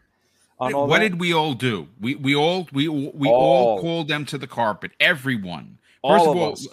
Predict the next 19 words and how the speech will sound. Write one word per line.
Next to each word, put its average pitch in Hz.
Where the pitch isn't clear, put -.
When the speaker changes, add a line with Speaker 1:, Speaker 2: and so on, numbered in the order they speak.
Speaker 2:
bef-, 117
before 160
you 185
continue, 139
folks, 165
we 143
have 202
a 165
guest 139
making 135
his 123
first 131
appearance 117
ever 131
on 127
Anything 147
Double 127
Barrel 120
Gaming. 110